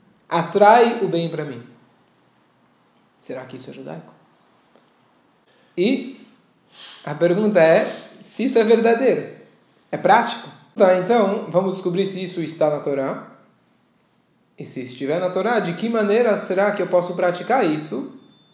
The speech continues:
Se eu posso praticar esse segredo que eu quero muito? Isso pode me trazer, você assiste o filme, por que ele fez tanto sucesso?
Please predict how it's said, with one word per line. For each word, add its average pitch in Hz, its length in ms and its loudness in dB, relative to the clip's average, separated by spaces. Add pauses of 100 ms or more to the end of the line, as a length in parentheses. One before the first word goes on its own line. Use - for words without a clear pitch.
(120)
Se - 140 -16
eu 143 60 -12
posso 180 260 0
praticar 175 480 0
esse 151 160 -4
segredo 139 400 -4
que - 100 -8
eu 135 60 -6
quero 151 220 -4
muito? 233 300 -4 (1400)
Isso - 200 -16
pode 143 240 -4
me 156 100 -8
trazer, 156 440 0
você 170 100 -4
assiste 156 340 -8
o 147 40 -6
filme, 165 340 -6
por - 120 -14
que 180 80 -6
ele 170 120 -2
fez 151 160 -6
tanto 143 220 -4
sucesso? 131 640 -6